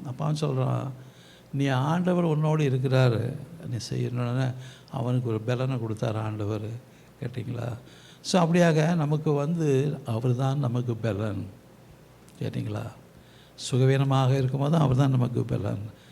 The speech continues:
நல்லா இருக்கும்போதும் அவர் தான் நமக்கு பலன், எல்லா சூழ்நிலையிலும் தேவன் தான் நமக்கு பலன். கேட்டிங்களா? So, அந்த பலத்துல தான் நாங்கள்லாம் ஓடிட்டுருக்கோம். நான் ஓடிட்டுருக்கிறேன். கேட்டிங்களா?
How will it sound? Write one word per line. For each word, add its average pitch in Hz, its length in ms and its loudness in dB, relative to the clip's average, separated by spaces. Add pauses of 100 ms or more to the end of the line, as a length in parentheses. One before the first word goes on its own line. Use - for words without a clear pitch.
(200)
நல்லா 120 300 2
இருக்கும்போதும் 135 680 4
அவர் 123 200 2
தான் 120 140 0
நமக்கு 113 320 -4
பலன், 110 340 -2 (320)
எல்லா 233 480 8
சூழ்நிலையிலும் 196 800 6
தேவன் 160 360 4
தான் 175 140 2
நமக்கு 139 340 0
பலன். 123 400 2 (100)
கேட்டிங்களா? 113 460 -6 (720)
So, 151 220 2
அந்த 147 160 2
பலத்துல 190 440 6
தான் 208 180 4
நாங்கள்லாம் 180 460 4
ஓடிட்டுருக்கோம். 175 440 2
நான் 156 360 4
ஓடிட்டுருக்கிறேன். 175 720 4 (500)
கேட்டிங்களா? 131 480 0